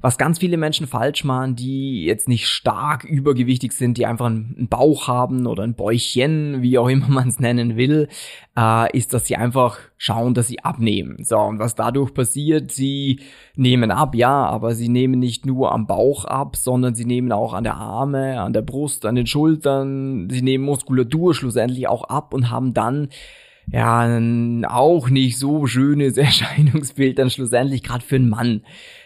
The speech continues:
Äh, d-, das ist ja nicht jetzt wahrscheinlich das Erstrebenswerte, dass dann einfach, ja, man nix mehr quasi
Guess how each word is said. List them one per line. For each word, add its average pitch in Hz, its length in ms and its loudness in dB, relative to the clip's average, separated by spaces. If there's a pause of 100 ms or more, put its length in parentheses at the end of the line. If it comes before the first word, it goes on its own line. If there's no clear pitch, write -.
Äh, 143 300 0
d-, 127 180 -10
das 123 240 -6
ist 147 140 2
ja 120 420 4
nicht 139 680 -10
jetzt 131 480 0
wahrscheinlich 131 420 2
das 131 140 0
Erstrebenswerte, 131 880 2
dass 123 100 0
dann 123 140 0
einfach, 123 480 2
ja, 117 260 2
man 123 220 2
nix 135 260 -2
mehr 135 240 2
quasi 131 840 0